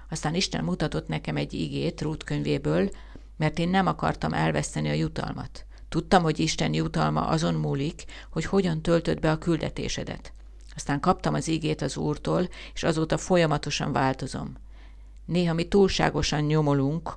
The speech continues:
hogy megtegyünk dolgokat. Azt hisszük, hogy hitben vagyunk, de frusztráltá válunk a körülmények miatt.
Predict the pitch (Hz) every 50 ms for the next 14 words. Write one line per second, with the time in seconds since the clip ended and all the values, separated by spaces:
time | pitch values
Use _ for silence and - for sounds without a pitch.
0 | - - - - 165 156 160 175 170 - - 156 139 143 - 143 139 143 135 131
1 | 131 131 - - - 151 - - - - - - - - - - 180 180 - -
2 | 175 175 - - 165 175 165 - 165 147 - - 165 156 - - 160 147 147 147
3 | 151 147 160 160 175 185 - - - - - - - - - 170 165 - 196 196
4 | - - - 160 143 143 147 - 151 147 143 135 147 139 135 143 143 147 160 180
5 | - - - - - - - - - - - 165 156 147 139 139 139 139 135 135
6 | - - - - - - - - - - -